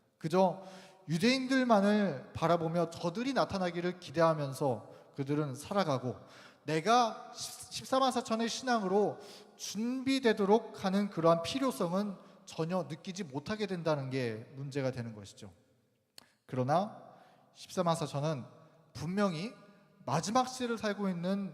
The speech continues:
하나님의 백성들, 주님의 안식일을 지키는 백성들, 우리 가운데서 나타-,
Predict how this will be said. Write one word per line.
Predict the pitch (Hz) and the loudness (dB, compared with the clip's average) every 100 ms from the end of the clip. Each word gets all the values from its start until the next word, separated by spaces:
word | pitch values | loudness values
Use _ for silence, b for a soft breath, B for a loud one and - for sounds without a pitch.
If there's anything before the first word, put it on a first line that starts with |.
| - - | -14 -16
하나님의 | - 170 156 151 143 | -8 -4 -4 -4 -4
백성들, | 117 - 113 104 - _ b b | -6 -8 -12 -14 -18 _ b b
주님의 | - 131 135 131 | -14 -8 -2 -2
안식일을 | - 139 151 185 190 196 | -2 -4 -4 -4 -4 -4
지키는 | 202 - 170 160 | -6 -8 -6 -4
백성들, | 143 143 135 208 254 B B B _ | -4 -6 -2 -2 -2 B B B _
우리 | 143 175 | -4 -2
가운데서 | - 165 147 131 127 175 180 - - - | 4 4 4 -2 0 0 -2 -10 -10 -4
나타-, | 131 143 139 | -2 -2 -2